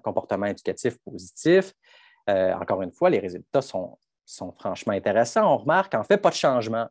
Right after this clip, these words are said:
pour les problèmes de comportement extériorisés entre le temps un et le temps deux, donc ici la ligne mauve. Donc pas de changement significatif ici, mais on se rappelle, là,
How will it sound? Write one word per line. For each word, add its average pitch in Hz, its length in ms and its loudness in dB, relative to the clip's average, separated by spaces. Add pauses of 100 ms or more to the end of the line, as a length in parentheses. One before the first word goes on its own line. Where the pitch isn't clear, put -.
pour 98 100 -8
les 101 80 -6
problèmes 120 540 0
de 101 80 -8
comportement 110 600 -2
extériorisés 101 760 -4 (280)
entre 131 260 2
le 113 80 0
temps 104 260 -2
un 110 60 -2
et 107 80 -4
le 95 80 -10
temps 87 300 -8
deux, 101 240 -4
donc 98 220 -8
ici - 280 -8
la 98 120 0
ligne 104 180 -10
mauve. 185 380 4 (200)
Donc 196 220 -8
pas 185 80 4
de 175 60 -2
changement 110 440 0
significatif - 640 -4
ici, 247 280 -4
mais 123 80 2
on 107 80 0
se - 80 -12
rappelle, 143 380 2
là, 139 220 4